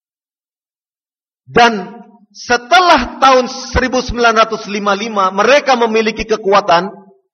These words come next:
kekuatan mereka terutama di mana?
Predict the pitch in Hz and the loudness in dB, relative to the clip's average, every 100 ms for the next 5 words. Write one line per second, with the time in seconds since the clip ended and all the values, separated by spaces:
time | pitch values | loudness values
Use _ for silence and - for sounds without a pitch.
0 | _ _ _ _ - 196 208 208 202 202 | _ _ _ _ -4 0 2 2 0 -2
1 | 208 220 202 202 190 196 170 170 175 214 | -2 -2 -2 -2 -2 -2 -4 -4 -4 -6
2 | - | -10